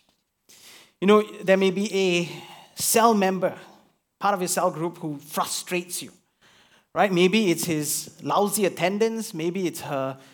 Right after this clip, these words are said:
her lousy attitude. You know, God may have planted this cell member in your cell group for your good, especially for a trying time that has yet to come.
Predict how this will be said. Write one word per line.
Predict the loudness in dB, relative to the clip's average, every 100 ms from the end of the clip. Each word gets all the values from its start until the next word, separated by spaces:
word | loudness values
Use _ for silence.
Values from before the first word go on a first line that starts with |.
| _ _
her | -8
lousy | -2 0 0 -2 -4
attitude. | -4 -4 -4 -4 -4
You | -6
know, | -8
God | -4 -2 -2
may | 0 -2
have | -2 -8
planted | -8 -4 -2 -2 -4
this | -4
cell | -2 -2
member | -2 -2 -4 -10 -16 -20 _ _
in | -2 -2
your | -2
cell | -2 -2 -2
group | -4 -12 -14 _ _ _
for | -8 -6
your | -2 -4 -4
good, | -8 -12 -14 _ _ _ _ _ _ _
especially | -4 -2 -2 -2 -2 0 0 -2 -4 -6
for | -6 -4
a | -4
trying | -4 0 0 2 -2
time | -2 -4 -4
that | -6
has | -8 -6
yet | -6 -8
to |
come. | -14 -14 -16